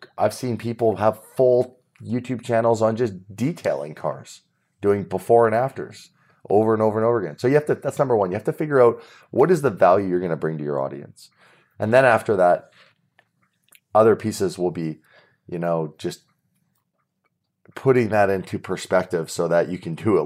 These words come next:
long term. Like, you have to be almost crazy or obsessed with whatever it is you're talking about, because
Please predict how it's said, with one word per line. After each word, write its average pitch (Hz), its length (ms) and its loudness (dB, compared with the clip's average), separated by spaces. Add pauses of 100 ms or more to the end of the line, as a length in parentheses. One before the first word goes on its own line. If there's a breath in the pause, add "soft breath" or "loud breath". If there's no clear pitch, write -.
(120)
long 85 200 0
term. - 300 -8 (220 soft breath)
Like, 104 200 -4
you - 80 6
have 117 180 0
to 127 80 -2
be 101 260 -2 (600 soft breath)
almost 110 320 -2
crazy 104 440 0
or 90 80 2
obsessed 85 560 -2
with 80 180 -12
whatever 95 360 6
it 87 60 2
is 87 140 2
you're 80 100 -8
talking 90 420 -2
about, 78 280 -2
because - 460 -6